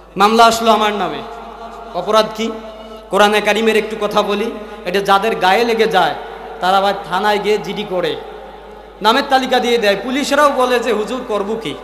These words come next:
আপনার এলাকার লোকে এসে নাম দিয়ে গেছে, আমাদের তো কিছু করার নাই।" কারণ পুলিশদের সাথে তো আমাদের সম্পর্ক তত খারাপ না। জেলখানায় থাকতে দেখেছি, এক পুলিশ অফিসার আমার হাতের মধ্যে handcuff পরাইছে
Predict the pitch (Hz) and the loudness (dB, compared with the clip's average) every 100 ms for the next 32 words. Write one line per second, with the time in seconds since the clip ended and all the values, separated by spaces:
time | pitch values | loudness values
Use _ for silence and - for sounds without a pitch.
0 | - - - - - 196 233 247 254 269 | -16 -16 -18 -18 -4 -2 2 2 4 4
1 | 294 254 226 285 277 269 233 226 262 262 | 4 2 0 -2 -4 -2 -2 -2 -6 -6
2 | 262 240 233 - 220 226 190 175 160 123 | -2 -2 -2 -4 -8 -6 -4 -4 -4 -8
3 | - - - - - - - 165 185 185 | -14 -18 -18 -20 -20 -20 -10 -4 -4 -4
4 | 202 220 180 233 226 220 220 185 190 202 | -4 -4 -4 -6 -4 -4 -2 -2 -2 -4
5 | 202 185 190 202 180 185 170 170 165 123 | -6 -8 -8 -8 -8 -8 -4 -4 -4 -10
6 | - - - - - - - - - 190 | -12 -18 -20 -20 -20 -20 -20 -20 -8 -2
7 | 202 202 196 196 190 196 175 175 175 170 | 0 0 0 0 -4 -4 -4 -4 -4 -6
8 | 143 - - - - - - 180 185 196 | -8 -12 -18 -20 -20 -20 -6 -4 -4 -4
9 | 233 247 233 233 214 208 196 196 202 196 | -4 -4 -4 -2 0 0 -2 -4 -6 -8
10 | 190 180 165 175 170 156 151 120 | -8 -8 -6 -8 -6 -6 -8 -12